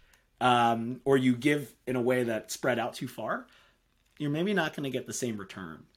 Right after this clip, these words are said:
That's the second thing. I wish someone had told me that. Third thing, um, realizing that there is nobody like you. Like, it's important to find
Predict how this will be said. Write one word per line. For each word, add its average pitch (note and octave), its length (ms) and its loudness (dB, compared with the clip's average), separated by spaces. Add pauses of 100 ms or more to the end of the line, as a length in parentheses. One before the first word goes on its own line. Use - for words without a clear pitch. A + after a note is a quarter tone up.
(640)
That's F3 140 -4
the G3+ 80 -2
second C3+ 260 2
thing. G#2+ 100 -2
I C#3 80 4
wish F3 180 8
someone C#3+ 200 2
had G#2+ 120 -6
told D2 180 -16
me D2 120 -20
that. - 140 -20 (1400)
Third E3+ 320 6
thing, E2+ 320 -8 (640)
um, G#2 260 -6
realizing C3+ 760 6
that G#2 440 -4 (260)
there C3+ 220 4
is C#3+ 240 4
nobody E3+ 360 4
like F3 260 0
you. G3 240 -2 (1080)
Like, A2+ 300 -6 (220)
it's C#3 140 -2
important D3 480 -2
to C#3 80 -4
find A#2+ 720 0